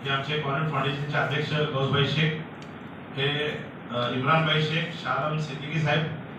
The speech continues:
आम्ही एकदम अत्यंत आणि संवेदनशील विषयासंदर्भात आपल्या समोर, अ, हजर झालेलो आहोत. आम्हाला हा मुद्दा आपल्या समोर आवर्जून आणायचा होता, म्हणून आम्ही पत्रकार परिषद घेतलेली आहे.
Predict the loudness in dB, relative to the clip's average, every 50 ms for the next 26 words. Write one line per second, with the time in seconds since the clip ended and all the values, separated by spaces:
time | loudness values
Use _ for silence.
0 | -12 -12 -6 -4 -4 -2 0 2 2 2 0 -2 -2 -4 -4 -4 -2 -2 0 -2
1 | -2 -2 -4 -4 -4 -4 -4 -2 -2 0 0 0 -2 -2 -2 -2 -2 -2 -2 -2
2 | -2 0 0 0 -2 -2 -2 -2 -2 -2 -2 -2 0 2 2 2 2 2 2 2
3 | 2 4 4 4 2 0 -4 -8 -10 -8 -8 -10 -10 -10 -12 -10 -2 -2 -2 2
4 | 4 4 4 4 4 2 2 2 2 2 2 0 0 0 0 2 2 2 2 2
5 | 0 0 0 0 0 0 2 2 2 2 2 0 -2 -4 -6 -10 -12 -12 -12 -12
6 | -12 -14 -14 -10 -4 -2 2 4 6 6 8 6 6 4 4 4 4 6 6 6
7 | 6 4 2 0 0 0 0 -2 -2 -2 0 0 2 4 4 4 4 4 4 4
8 | 2 4 2 2 2 2 2 2 4 2 2 2 2 4 4 4 4 4 4 2
9 | 2 2 2 2 0 0 0 0 -2 -2 -4 -4 -4 -4 -4 -2 2 2 4 4
10 | 4 4 4 2 0